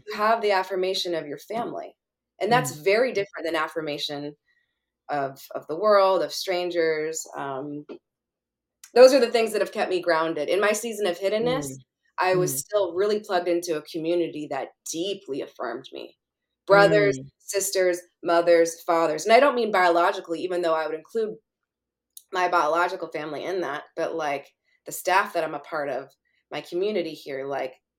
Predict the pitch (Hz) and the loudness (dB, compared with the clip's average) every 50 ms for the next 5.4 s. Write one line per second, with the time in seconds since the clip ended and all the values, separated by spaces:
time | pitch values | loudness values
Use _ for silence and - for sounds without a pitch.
0 | _ _ - 143 143 165 190 247 208 - - - - 156 170 170 151 131 127 123 | _ _ -14 -2 0 2 2 2 2 -2 -4 -6 -6 -4 -4 -4 -4 -6 -8 -10
1 | - - _ - 156 156 156 160 165 - - - 190 190 196 185 190 190 190 202 | -12 -16 _ -14 -10 -6 -4 -4 -4 -4 -6 -8 0 4 4 4 6 4 4 2
2 | 196 - - 214 233 285 403 480 427 294 - - 165 180 175 185 - - - 269 | 2 0 0 2 2 4 4 4 4 4 2 2 2 0 2 2 2 0 -2 -4
3 | 247 247 262 277 - - _ _ _ _ _ _ _ _ _ _ _ _ _ _ | -4 -2 -4 -4 -4 -10 _ _ _ _ _ _ _ _ _ _ _ _ _ _
4 | _ _ _ _ _ _ _ _ 196 190 - 202 202 196 196 196 196 196 196 190 | _ _ _ _ _ _ _ _ -20 -12 -10 -10 -4 -2 0 0 0 0 0 -2
5 | - - 180 180 175 135 - | -6 -6 -6 -4 -4 -6 -8